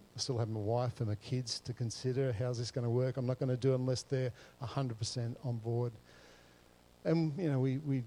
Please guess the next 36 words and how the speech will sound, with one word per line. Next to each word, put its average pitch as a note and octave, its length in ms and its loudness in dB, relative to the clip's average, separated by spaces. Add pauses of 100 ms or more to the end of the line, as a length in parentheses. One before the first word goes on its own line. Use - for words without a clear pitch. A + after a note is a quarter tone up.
(160)
talked A#2+ 280 0
about A2+ 200 2
it A2+ 40 2
a - 20 0
little A2+ 240 0
bit A#2 220 -2
and A#2+ 200 -4 (280)
we A#2 160 -2 (140)
prayed A#2 260 -2
about A2+ 340 -2
it. A#2 160 -2
And, A#2 380 0
and A#2+ 200 0
I B2 40 2
remember C3+ 380 4
one B2 140 2
of B2 60 0
the, A#2+ 180 2 (180)
the, A#2+ 180 0 (140)
the C3+ 60 0
most, B2 380 -2 (240)
the C#3 80 -2 (240)
most C#3+ 220 0
beautiful D3 320 2
things B2+ 280 0
my A#2 60 2
wife A#2 300 4
ever A2+ 160 2
did A#2 200 -2 (400)
for B2 200 2
me G#2+ 140 -2 (100)
is A2 80 -4
said, A#2 300 -4 (640)
"You B2+ 100 0
know A2+ 80 2
what? A#2+ 200 0